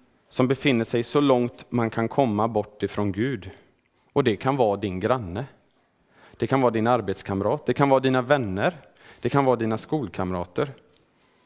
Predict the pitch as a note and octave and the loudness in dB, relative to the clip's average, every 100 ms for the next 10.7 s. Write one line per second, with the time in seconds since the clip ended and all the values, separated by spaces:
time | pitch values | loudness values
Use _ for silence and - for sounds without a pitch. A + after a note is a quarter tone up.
0 | _ _ _ _ _ _ - D#3 F3 D3 | _ _ _ _ _ _ 2 4 4 4
1 | D#3 D3 D#3 C#3+ A#2+ D3 - - D#3+ F3 | 0 2 2 4 2 0 -6 0 2 2
2 | - - - _ C#3 A#2+ A2+ B2 G#2+ - | 0 -10 -16 _ 2 4 2 2 -2 -2
3 | A#2+ A2 G2+ - B2 B2+ - C#3 E3+ C3 | -2 0 0 -2 0 -2 0 0 0 -2
4 | A#2+ G#2+ G2 G#2+ _ _ _ _ _ _ | -4 -4 -4 -12 _ _ _ _ _ _
5 | _ _ _ _ D3 D3+ E3+ - E3+ A2 | _ _ _ _ -2 0 0 2 4 4
6 | G#2+ F#3 C#3 C#3+ D#3 - - A2+ G#2+ - | 2 0 2 2 2 0 0 0 0 -8
7 | - _ A2+ C3 C#3 F#2 - C3 - - | -20 _ -2 2 2 0 -2 -4 -4 -16
8 | - _ _ _ _ _ _ _ _ _ | -20 _ _ _ _ _ _ _ _ _
9 | _ _ _ _ _ _ _ - C3+ C3 | _ _ _ _ _ _ _ 0 2 4
10 | B2+ - C3 B2 B2 B2+ | 0 -2 -2 0 0 -2